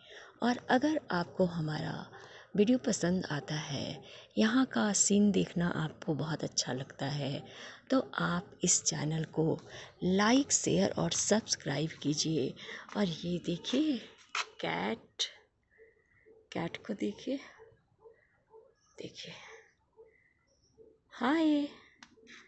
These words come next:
तन्नू मन्नू, इनका baby भी है, ये देखिए baby भी है इनका,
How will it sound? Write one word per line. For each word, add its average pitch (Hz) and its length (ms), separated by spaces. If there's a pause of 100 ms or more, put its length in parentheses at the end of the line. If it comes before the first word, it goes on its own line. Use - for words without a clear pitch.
तन्नू 262 320
मन्नू, 285 520 (760)
इनका 262 340
baby 175 400
भी 196 220
है, 269 180 (1000)
ये 190 100
देखिए 202 440 (2000)
baby 190 420
भी 233 220
है 240 160
इनका, 247 320